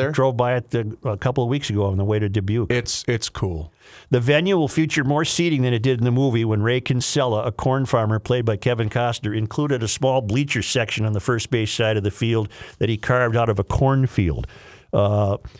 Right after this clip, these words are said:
Speaker 2: later this month, M L B will begin construction on a temporary eight thousand seat ballpark on the site. Uh, remaining in all its cinematic glory will be the cornfield in the outfield, whence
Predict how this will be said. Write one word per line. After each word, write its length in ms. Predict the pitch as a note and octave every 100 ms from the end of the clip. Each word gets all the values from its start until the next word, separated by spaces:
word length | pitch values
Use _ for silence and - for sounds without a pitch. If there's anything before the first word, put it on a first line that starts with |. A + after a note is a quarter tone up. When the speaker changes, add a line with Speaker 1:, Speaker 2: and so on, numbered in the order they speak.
| - _ _ -
Speaker 2:
later 240 | B2+ D3+
this 200 | D3 C3+
month, 300 | C#3 C3+ C3+ -
M 160 | C3+ C#3
L 160 | C3+
B 360 | B2 A2+ C3 C3+
will 220 | B2 A#2
begin 460 | G#2+ A#2 A2 C3 C3+
construction 680 | B2 G#2+ - B2+ B2 C3 A#2
on 100 | A2+
a 40 |
temporary 600 | G2+ C3 C3 B2+ A#2+ A#2 A2
eight 200 | C#3 C#3
thousand 360 | C3 A2+ A#2 G#2+
seat 320 | - A#2+ -
ballpark 520 | A2 A2+ - F#2 F#2+
on 80 | F#2
the 80 | F#2
site. 360 | - G2+ E2+ - - _ _ _ _ -
Uh, 280 | A2 A2
remaining 460 | G#2+ A#2 A#2+ C3 C#3
in 120 | B2
all 160 | A#2+ C3+
its 120 | B2+ -
cinematic 460 | C#3 B2+ B2 A#2+
glory 280 | A2 A#2 A#2
will 140 | A2+ G#2+
be 120 | A#2+
the 80 | G#2+
cornfield 680 | - C3+ C#3+ D#3+ C3 B2 A#2
in 100 | G#2+
the 120 | A2
outfield, 560 | A2+ B2 - G#2+ G2+ G#2 - - _ -
whence 460 | G2+ A#2+ B2 -